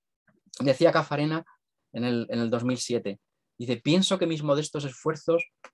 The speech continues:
podrán quizá iluminar algo de los esfuerzos análogos que hoy hacen muchos, y que entre todos hacemos el mejor obsequio al enigma humano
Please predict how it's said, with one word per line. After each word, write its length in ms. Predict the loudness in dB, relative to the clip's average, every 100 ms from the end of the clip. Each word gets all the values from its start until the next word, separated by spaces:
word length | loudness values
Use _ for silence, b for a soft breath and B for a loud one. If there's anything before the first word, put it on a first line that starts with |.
| _ 0
podrán 340 | 2 2 0
quizá 380 | -2 -2 -2 -2
iluminar 520 | -2 0 0 -2 -4 0
algo 280 | 2 4 4
de 60 |
los 140 | 2 -4
esfuerzos 440 | -8 -8 -6 -6
análogos 440 | -2 0 0 -2
que 120 | -2 -2
hoy 100 | -2
hacen 260 | -4 -4
muchos, 300 | -2 -4 -10 -16 _ _ _ _
y 120 | -8 -4
que 100 | -2
entre 260 | -2 -4
todos 280 | 0 2 2
hacemos 540 | -2 -4 -2 -2 -6 _ _ _
el 120 | -4 -2
mejor 260 | 0 2
obsequio 560 | 0 0 -8 -4 -4 -2
al 180 | -2 0
enigma 680 | 0 0 -2 -4 -6 -8 -12
humano 440 | -8 -4 -2 -4